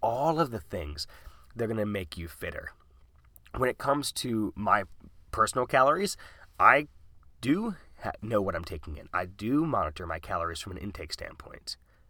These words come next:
When it comes to what I do in the gym, I estimate all of that year round. Anytime I change up my diet, I base it off of what am I currently doing. And the way we do this is with a total daily energy expenditure calculation.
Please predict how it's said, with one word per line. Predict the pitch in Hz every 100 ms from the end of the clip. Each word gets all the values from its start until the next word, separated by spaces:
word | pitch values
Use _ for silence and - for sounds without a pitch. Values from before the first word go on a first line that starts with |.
| - _ _ _ _ -
When | 117
it | 139
comes | - 147
to | -
what | 127 123
I |
do | 117 117
in |
the | 107
gym, | 90 95 110 165 226 - - -
I | - 175 -
estimate | - - 110 95 - -
all | 98 120 131
of | 78
that | - 50 - - - - - -
year | 117 160 151
round. | 107 131 73 - - 104
Anytime | 147 170 160
I |
change | 160 151
up | 147
my | 139 131
diet, | 95 98 147 - - - - -
I | 110
base | 110 110 139
it | 143
off | 127
of | 123
what | 104 131
am | 151
I |
currently | - - 117 107
doing. | 92 82 - - - - -
And | 104 104
the |
way | 107 147
we | 185
do | 180 87
this | 85 -
is | 95 95
with | 101 101 95
a |
total | - 127 139 143
daily | 113 92 104
energy | 90 98 95
expenditure | 90 - 92 85 85
calculation. | 76 85 78 73 - -